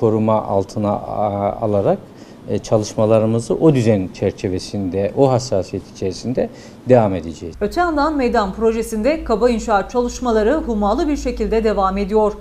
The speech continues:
Speaker 2: Tamamlandığında Rize'nin çehresini değiştirecek projeyle ilgili Başkan Reşat Kasap bilgi verdi.
Speaker 1: İki, e, kademe halinde gerçekleştiriliyor. Şu anda birinci kademesi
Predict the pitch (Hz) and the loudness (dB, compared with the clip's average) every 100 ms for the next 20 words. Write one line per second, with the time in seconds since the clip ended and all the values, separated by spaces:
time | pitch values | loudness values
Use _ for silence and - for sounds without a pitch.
0 | - - 220 220 220 220 214 214 214 330 | -6 -2 2 2 2 2 2 2 4 2
1 | 277 226 214 208 214 208 202 214 311 330 | 2 0 -2 -2 0 0 -2 -2 0 0
2 | 294 254 233 220 208 214 240 220 196 185 | -2 -4 0 0 0 0 0 2 0 0
3 | 196 202 240 320 190 208 208 233 208 208 | -2 -2 -2 -2 -2 -2 0 -2 -2 -2
4 | 220 202 - 214 220 277 - 233 175 180 | -2 -2 -2 -2 -2 -4 -4 -4 -2 0
5 | 185 185 208 208 143 123 - 175 147 - | 0 2 0 -2 -8 -6 0 2 2 -4
6 | - 107 104 101 98 98 101 92 - - | -8 -4 -2 -2 -2 -2 -4 -8 -14 -4
7 | 117 107 120 110 98 98 92 90 87 85 | 0 2 2 2 2 0 0 -2 -4 -6
8 | - 95 - - - 82 - 92 98 107 | -6 -6 -6 -10 -8 -8 -8 -10 -6 -4
9 | 185 - - - - - - - - 156 | -4 -4 -14 -20 -20 -20 -18 -14 -2 2
10 | 139 127 123 131 131 135 - 110 110 104 | 4 6 4 4 2 0 0 0 2 2
11 | 101 - - | 0 -2 -4